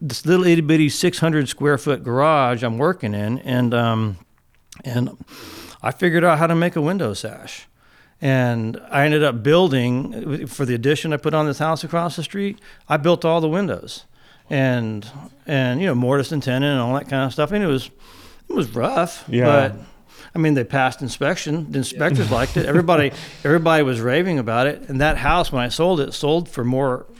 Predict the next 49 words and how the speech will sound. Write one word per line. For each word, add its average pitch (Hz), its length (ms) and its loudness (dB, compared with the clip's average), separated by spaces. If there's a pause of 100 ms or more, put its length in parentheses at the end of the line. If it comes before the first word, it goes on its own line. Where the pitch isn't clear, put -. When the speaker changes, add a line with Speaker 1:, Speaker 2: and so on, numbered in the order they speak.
Speaker 1:
uh, 120 280 -2
more 131 200 0
money 139 300 2
per 127 240 -2
square 123 320 -2
foot 160 320 0
than 120 120 -4
any 131 260 -2
house 127 360 -2
in 117 60 -8
the 110 60 -6
neighborhood 117 640 -6 (260)
had 131 580 0
before 131 320 -4
that 110 200 -2
time. 127 380 -6
Speaker 3:
Mm-hmm. 101 380 -10 (240)
Speaker 1:
I 135 60 -2
mean, 165 160 2
it 170 80 -2
was 113 160 -4
really, 123 300 -2
really 110 260 -6
cool. 185 320 -10 (400)
And 156 80 0
so 202 140 6
I 170 80 6
did 190 120 4
a - 40 4
little 175 160 4
bit 143 120 2
of 127 60 0
research, 131 540 0
and 156 100 -6
I 131 80 -2
found 147 360 0
out 156 300 2
that 127 280 0
in 135 360 -2
the 113 100 -8
Tampa 180 480 -4
Bay 135 320 0
area 131 640 -2
alone, 123 640 0
there 117 140 0
were 110 280 -6 (420)
eighty 170 320 2
thousand 135 540 0
buildings 120 720 -2